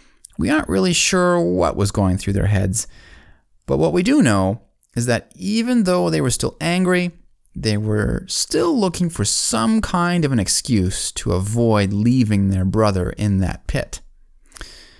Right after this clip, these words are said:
And while they were sitting there thinking about it, wouldn't you know it, an excuse appeared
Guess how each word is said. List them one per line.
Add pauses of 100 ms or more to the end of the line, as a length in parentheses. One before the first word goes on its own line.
(720)
And
while
they
were
sitting
there
thinking
about
it, (600)
wouldn't
you
know
it, (540)
an
excuse (180)
appeared